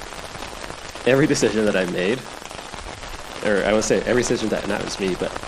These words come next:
that ha-, that has been made, th-, I think this is what it, what it's trying to go to. Every decision that has been made is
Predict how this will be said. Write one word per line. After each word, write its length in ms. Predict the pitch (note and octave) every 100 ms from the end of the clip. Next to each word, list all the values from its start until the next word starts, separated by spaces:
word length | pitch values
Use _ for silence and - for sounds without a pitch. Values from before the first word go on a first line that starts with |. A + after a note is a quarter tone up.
| -
that 220 | A#2 G2+
ha-, 280 | A2+ A2 -
that 120 | -
has 280 | - B2 B2
been 120 | E2+ E2
made, 200 | - - - - - - - - - - -
th-, 140 | G#2+ G#2
I 100 | G#2
think 220 | D#3 B2+
this 140 | G2
is 140 | G2 -
what 140 | -
it, 60 | - - -
what 80 | -
it's 100 | -
trying 160 | - F2
to 60 |
go 80 | F2
to. 220 | - -
Every 120 | A2+
decision 320 | B2 A2+ G#2+ G#2
that 100 | F#2
has 120 | F2+
been 160 | F#2 F#2
made 240 | F2+ F2 - - - - - -
is 200 | G#2